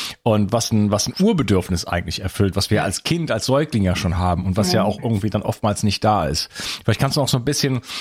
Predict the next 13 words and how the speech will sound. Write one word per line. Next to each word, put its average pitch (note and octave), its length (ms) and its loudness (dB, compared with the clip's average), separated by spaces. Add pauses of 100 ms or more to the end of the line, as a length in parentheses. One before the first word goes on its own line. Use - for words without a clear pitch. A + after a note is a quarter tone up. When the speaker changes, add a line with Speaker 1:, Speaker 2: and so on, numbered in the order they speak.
(200)
Speaker 1:
ähm, G2+ 480 4
da, G#2 420 0 (220)
das - 240 -2
war G#2+ 80 2
jetzt D#3 100 0
so G#2+ 80 0
die F#2 200 2
Sch-, - 640 -6 (120)
Startrampe A2 640 0
für A2 140 2
dich B2 160 4
Speaker 2:
Mhm. G3+ 100 2
Speaker 1:
sozusagen, A#2+ 640 2